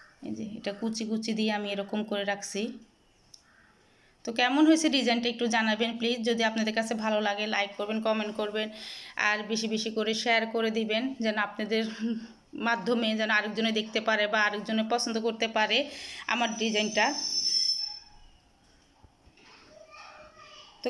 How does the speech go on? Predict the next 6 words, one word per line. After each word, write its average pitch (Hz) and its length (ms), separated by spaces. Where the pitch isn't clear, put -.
কেমন 277 260
হয়েছে 320 220
একটু 285 120
জানাবেন 247 420
প্লিজ। 269 260
তো - 40